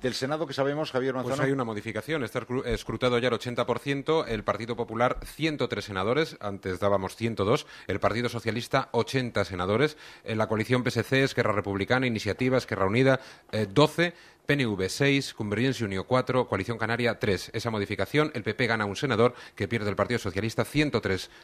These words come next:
Speaker 2: P P, ochenta, Partido Socialista.
Speaker 1: Ciento tres, ochenta.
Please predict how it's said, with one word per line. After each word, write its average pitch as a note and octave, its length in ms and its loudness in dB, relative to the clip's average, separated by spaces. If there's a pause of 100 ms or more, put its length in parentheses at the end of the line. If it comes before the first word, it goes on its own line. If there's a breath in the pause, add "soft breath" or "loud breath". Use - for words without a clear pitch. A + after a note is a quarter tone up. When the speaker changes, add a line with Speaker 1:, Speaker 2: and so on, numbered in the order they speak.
(120 soft breath)
Speaker 2:
P G#2+ 100 -4
P, D3+ 380 2
ochenta, C#3+ 520 -2
Partido G2+ 280 -4
Socialista. F2 520 -6 (300 loud breath)
Speaker 1:
Ciento G#2+ 340 4
tres, C3 400 4
ochenta. E2 460 2